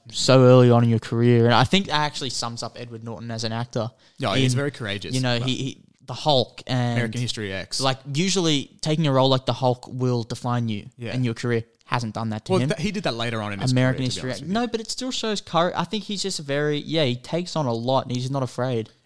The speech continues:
Speaker 2: And, like, going back to his role, um, same thing with Tom Holland. Like, these
Speaker 1: Mm.
Speaker 2: are quite meaty roles.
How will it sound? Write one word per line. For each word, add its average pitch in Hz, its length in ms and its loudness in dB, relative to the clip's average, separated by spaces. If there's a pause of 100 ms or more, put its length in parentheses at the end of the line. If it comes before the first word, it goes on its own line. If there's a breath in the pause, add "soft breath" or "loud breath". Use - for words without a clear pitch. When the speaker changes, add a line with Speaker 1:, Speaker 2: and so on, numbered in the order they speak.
Speaker 2:
And, 160 120 -4
like, 165 180 -2
going 170 200 -2
back 175 200 -6
to 151 360 -6 (160)
his 127 240 -4
role, 101 520 -4 (400)
um, 110 460 -10 (840)
same 202 200 -2
thing 185 140 -4
with 151 100 -4
Tom 143 180 -4
Holland. 117 380 -6 (140)
Like, 123 140 -12
these 131 160 0
Speaker 1:
Mm. 123 100 0
Speaker 2:
are - 20 -4
quite 131 320 -2
meaty 110 360 -8
roles. 104 340 -4